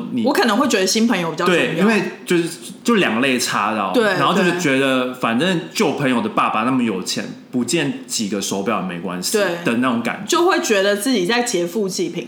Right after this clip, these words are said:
Speaker 2: 但其实世界上的生态不应该要讲这样子。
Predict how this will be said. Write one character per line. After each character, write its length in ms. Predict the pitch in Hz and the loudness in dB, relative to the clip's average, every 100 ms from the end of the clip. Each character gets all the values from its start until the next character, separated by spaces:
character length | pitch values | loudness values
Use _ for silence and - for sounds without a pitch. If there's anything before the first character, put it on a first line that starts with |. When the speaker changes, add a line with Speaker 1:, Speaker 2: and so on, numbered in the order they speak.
| 226 | -2
Speaker 2:
但 220 | 349 381 | 0 0
其 140 | - | 0
实 120 | 220 208 | 0 0
世 260 | - 269 | 0 0
界 160 | 226 233 | 2 2
上 220 | 247 180 | 0 0
的 380 | 170 165 156 - - - - - | -2 -4 -6 -10 -16 -20 -20 -10
生 340 | - - 190 196 | -4 -2 0 0
态 140 | 196 | -2
不 180 | 170 170 | -4 -6
应 80 | 160 | -4
该 80 | |
要 140 | 151 156 | -6 -4
讲 240 | - 147 - | -6 -8 -10
这 100 | - | -12
样 80 | - | -12
子。 140 | 208 | -16